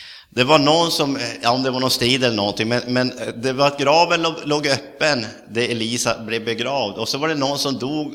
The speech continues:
och när han dog så föll han ner i graven, och när han kom i kontakt med Elisas ben så kom Guds kraft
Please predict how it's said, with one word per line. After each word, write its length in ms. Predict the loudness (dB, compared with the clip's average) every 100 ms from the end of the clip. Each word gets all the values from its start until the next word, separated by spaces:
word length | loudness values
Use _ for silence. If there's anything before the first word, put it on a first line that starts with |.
| -10 -6
och 100 | -2
när 80 |
han 220 | 0 0 0
dog 320 | -2 -2 -2
så 140 | -4
föll 260 | -2 -2 0
han 240 | -2 -2
ner 260 | 2 4 4
i 80 | 2
graven, 540 | 2 2 2 0 -2
och 120 | -2
när 80 | 0
han 180 | -2 -2
kom 260 | -4 -6
i 40 | -4
kontakt 520 | -6 -4 -4 -6 -6
med 140 | -8 -4
Elisas 680 | -6 -4 -6 -6 -4 -6
ben 380 | -4 -4 -4 -8 -10 -20 -20 -20 _
så 160 | -10
kom 260 | -6 -6 -2
Guds 240 | -4 -6
kraft 460 | -4 0 0 -2